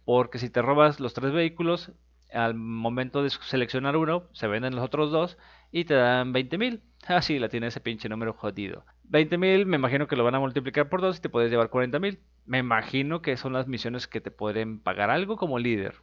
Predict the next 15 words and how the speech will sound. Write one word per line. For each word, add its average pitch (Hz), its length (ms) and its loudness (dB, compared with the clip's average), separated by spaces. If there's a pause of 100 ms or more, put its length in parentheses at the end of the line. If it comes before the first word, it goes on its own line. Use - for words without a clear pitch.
(440)
Pero 120 460 2
yo 139 220 -2
creo 160 180 0
que - 80 -10
esta - 140 -2
bonificación 147 520 -4
va 139 80 4
más 139 180 -4
enfocada 131 600 2
a 107 380 0
compañeros. 117 720 -4 (580)
Y 131 120 -8
que 127 100 2
al 123 80 4
final, 131 480 0